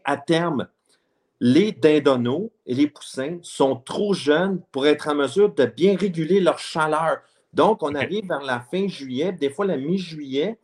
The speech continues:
Speaker 1: les, les œufs vont éclore. Donc, les dindonneaux vont être trop jeunes. Ils ne seront pas en mesure de bien contrôler leur chaleur et de bien réguler leur, leur, leur température corporelle. Donc, ils vont carrément cuire et mourir. Donc,
Speaker 2: Ah,
Speaker 1: ils ont
Speaker 2: si bol.
Speaker 1: trouvé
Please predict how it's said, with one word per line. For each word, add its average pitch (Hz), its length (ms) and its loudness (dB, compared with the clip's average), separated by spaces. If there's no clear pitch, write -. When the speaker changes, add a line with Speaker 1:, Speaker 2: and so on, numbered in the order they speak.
Speaker 1:
les, 127 340 0
les 127 340 2
œufs 202 140 6
vont 165 180 0
éclore. 151 500 -2
Donc, 190 280 2
les 139 100 0
dindonneaux 175 440 2
vont 156 160 -2
être 139 180 -4
trop 196 220 0
jeunes. 196 240 0
Ils - 80 -4
ne - 20 -12
seront 175 200 0
pas 240 120 4
en 240 60 6
mesure 185 520 4
de 139 120 6
bien 165 200 0
contrôler 180 420 0
leur 170 120 -2
chaleur 160 500 -2
et 139 100 4
de 143 180 4
bien 143 440 -2
réguler 170 460 0
leur, 147 240 0
leur, 123 180 4
leur 123 200 2
température 143 520 -4
corporelle. 151 440 -4
Donc, 175 260 0
ils 120 80 -6
vont 139 180 -2
carrément 180 500 2
cuire 180 400 -2
et 131 160 0
mourir. 151 680 -2
Donc, 185 360 2
Speaker 2:
Ah, 117 140 -4
Speaker 1:
ils 120 120 4
ont - 20 6
Speaker 2:
si - 40 4
bol. 95 220 -4
Speaker 1:
trouvé 107 120 -8